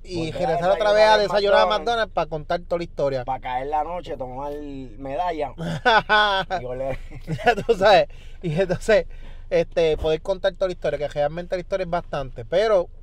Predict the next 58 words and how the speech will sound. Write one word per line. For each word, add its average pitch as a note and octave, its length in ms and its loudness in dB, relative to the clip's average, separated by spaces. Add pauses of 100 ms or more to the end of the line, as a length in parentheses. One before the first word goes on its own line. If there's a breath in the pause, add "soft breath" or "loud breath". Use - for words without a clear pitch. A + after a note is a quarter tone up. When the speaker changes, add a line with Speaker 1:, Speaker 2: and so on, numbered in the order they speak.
(300)
Speaker 1:
tratamos E3+ 500 0
de, D#3+ 340 2
dentro D3 300 -4
de D3+ 60 -2
este - 160 -6
espacio, F3+ 560 -2 (260)
eh, C3 340 -8 (120)
hablar, D3 480 -4 (180)
tocar C#3 360 -2
un D#3+ 340 -4 (460 soft breath)
par D3+ 160 -2
de E3 80 2
datos D#3+ 360 2
bien, D3+ 520 -6
bien C#3+ 240 -8
chéveres. C3 360 -4
Speaker 2:
No, C#3 120 -4
y C3+ 100 -4
es B2+ 340 0
súper D3+ 300 -6
bueno, C3+ 300 -8
de C3 100 -6
verdad, B2 220 -8
porque C3 220 -8
la A2+ 120 -8
gente A2+ 220 -10
necesita B2+ 560 -12
esto, G2 240 -16
la F2+ 120 -12
gente G2+ 200 -12
necesita A#2 640 -10
la G#2 260 -10
Speaker 1:
No, G2+ 60 -10
y - 40 -6
que D3 60 -4
Speaker 2:
verdadera G3 200 4
Speaker 1:
la F3 80 4
gente, E3 220 0
Speaker 2:
información. A#2+ 440 -4
Speaker 1:
claro, D3+ 300 0
y A3 40 0
la F3 120 4
gente E3 220 -4
te G#3 180 6
ve G#3+ 80 6
y - 20 6
la G#3+ 60 2
gente G3+ 180 -2
dice, G3+ 120 -4
"Diablo, D4+ 320 -2
sí, D4 120 -12
yo D4+ 100 -6
me C#4+ 60 -4
acuerdo C4+ 200 -6
de - 60 -16
este C4 140 -4
hombre", B3+ 280 -2
o, G#3+ 200 -2